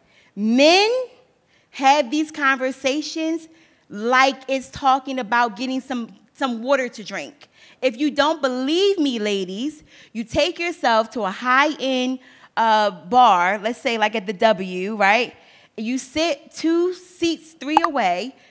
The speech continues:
You be modest. Don't be sexy. You wanna be actually, like, not seen. And you get yourself your own drink and you just sit there and you listen. You hear the conversations about stocks. You hear the conversations about real estate.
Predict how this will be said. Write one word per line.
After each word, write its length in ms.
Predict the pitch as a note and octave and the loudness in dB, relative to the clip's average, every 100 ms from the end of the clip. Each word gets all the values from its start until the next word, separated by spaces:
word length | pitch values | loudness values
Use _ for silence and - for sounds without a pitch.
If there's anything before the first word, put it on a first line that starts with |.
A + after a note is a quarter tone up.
| _ | _
You 160 | A3 B3+ | -8 -4
be 160 | D#4 | -2
modest. 460 | D#4 D4+ C#4+ G#3 F#3+ | 0 2 0 0 -4
Don't 160 | A#3 | -4
be 100 | D#4+ | -2
sexy. 500 | E4+ - A#3+ - - | -2 0 -2 -2 -14
You 180 | C3+ E3 | -12 -8
wanna 140 | G3+ A3+ | -6 -4
be 140 | B3+ | -4
actually, 320 | - B3+ - A#3+ | -4 -6 -4 -2
like, 180 | A3+ | -2
not 220 | G3+ A#3+ - | -2 -8 -6
seen. 480 | C4+ G3+ B2 D#3 - _ _ _ _ _ _ - | -6 -6 -8 -14 -18 _ _ _ _ _ _ -2
And 240 | A#3 A#3 | -2 -2
you 100 | B3 | -6
get 260 | G3 C#4 - | -6 -6 -4
yourself 420 | E4+ D#4+ D4+ D#4 | -2 2 0 2
your 140 | C4+ - | -2 0
own 300 | A#3 C#4 D#4 | -2 -2 -4
drink 320 | B3+ A3+ A3 | -4 -8 -8
and 140 | A3+ A3+ | -6 -6
you 100 | A3+ | -6
just 340 | A3+ A3+ - | -8 -8 -4
sit 220 | C#4 D4 | -2 -2
there 160 | D4+ D#4 | 0 -2
and 160 | B3+ B3+ | 0 -4
you 140 | A#3+ | -4
listen. 720 | A#3 C4 D#4 D#4 G3+ D#3+ F#3 - - - | -4 0 0 0 -6 -6 -8 -14 -20 -8
You 120 | A3+ | -2
hear 180 | C4+ A#3+ | 0 0
the 80 | |
conversations 800 | A#3 C4+ C4+ C#4+ D4 C4+ C#4 B3+ | 0 0 2 2 0 -2 -2 -4
about 240 | A3+ G#3+ G#3+ | 0 0 0
stocks. 520 | - A#3 F3+ - - - - | 0 0 0 -2 -18 -20 -10
You 80 | A#3 | -4
hear 60 | A#3 | -2
the 100 | A3+ | -2
conversations 800 | C4 C4+ D4 D4 C4+ C#4 C4+ | 0 2 2 2 2 2 -2
about 300 | A3+ A3+ G#3+ | 0 0 0
real 120 | G#3 G#3 | -4 -4
estate. 400 | F#3+ E3+ D#3+ | -6 -8 -8